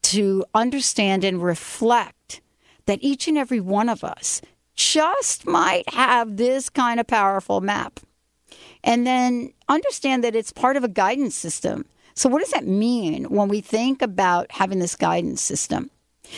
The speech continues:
So what was really interesting about the movie, um, first of all, at the end of the movie, I just sat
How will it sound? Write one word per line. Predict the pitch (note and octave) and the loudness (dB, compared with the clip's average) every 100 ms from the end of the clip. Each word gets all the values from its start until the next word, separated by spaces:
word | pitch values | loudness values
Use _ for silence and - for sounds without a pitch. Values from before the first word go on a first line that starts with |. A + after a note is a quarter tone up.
| - | -6
So | - D4 | 2 4
what | C#4+ | 4
was | C#4+ B3+ | 0 -2
really | C#4+ F4+ B4+ | 0 2 0
interesting | D4 B3 B3+ A3+ - G#3+ | -2 -4 -4 -2 0 0
about | F#3+ F#3 F3+ | 0 0 0
the | F3+ | 0
movie, | F#3 G3+ F#3 D3+ E3 - _ _ - _ _ _ - - | 0 0 0 -2 -4 -14 _ _ -20 _ _ _ -14 -6
um, | A3 G3+ F#3+ F3 - - _ _ | -2 0 0 -2 -4 -14 _ _
first | - D#4 D4 | 2 2 2
of | A3+ | 2
all, | G3 F3 F3+ - | 2 2 0 0
at | A3+ | -2
the | A#3 A#3+ | 2 2
end | C#4 | 2
of | B3+ | 0
the | A3 | -4
movie, | G#3 G3+ G3+ | -2 0 0
I | |
just | F#3 F#3 - | -2 -2 -2
sat | - G3+ D#3+ | 0 0 -2